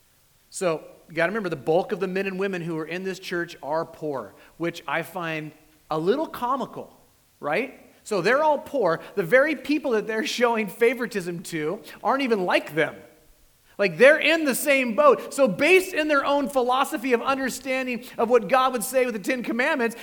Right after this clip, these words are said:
they're like, "Well, they are being cursed by God because they're poor, but they're poor, so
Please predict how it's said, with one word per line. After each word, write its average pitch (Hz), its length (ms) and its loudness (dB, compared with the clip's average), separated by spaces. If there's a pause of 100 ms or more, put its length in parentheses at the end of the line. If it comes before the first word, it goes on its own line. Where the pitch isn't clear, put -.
they're 262 120 4
like, 247 180 6
"Well, 226 260 4 (840)
they 240 640 2
are 214 240 2
being 196 320 -6
cursed 262 340 -2
by 185 180 4
God 180 280 4
because 175 280 0
they're 170 140 0
poor, 220 280 0
but 180 140 0
they're 277 160 6
poor, 254 560 6 (200)
so - 220 -10